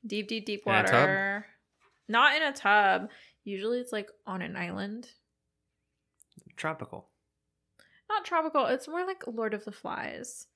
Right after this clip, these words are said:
Speaker 1: Like, my nightmares are nightmares from beginning to end. They don't start off pleasant. Like, <laughs>
Speaker 2: <laughs>
Speaker 1: it's just, it's nightmare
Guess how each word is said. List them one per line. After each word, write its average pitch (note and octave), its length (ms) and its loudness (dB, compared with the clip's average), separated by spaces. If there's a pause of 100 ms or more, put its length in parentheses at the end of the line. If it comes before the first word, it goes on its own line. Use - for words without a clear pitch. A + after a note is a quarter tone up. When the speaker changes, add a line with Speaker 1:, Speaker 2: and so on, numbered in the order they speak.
(500)
Speaker 1:
Like, A#3 120 -8
my E4+ 160 6
nightmares F#4+ 460 4
are D4+ 100 4
nightmares G3+ 480 4
from F#3+ 140 -2
beginning F3 380 -4
to G3 140 -2
end. F3+ 220 -2
They G#3+ 160 0
don't A#3 240 4
start G#3 260 6
off F#3 240 -2
pleasant. - 540 -8
Like, - 300 4
<laughs> - 0 -
Speaker 2:
<laughs> - 80 6 (540)
Speaker 1:
it's - 280 2
just, - 260 2
it's C#4 260 2
nightmare C4 840 10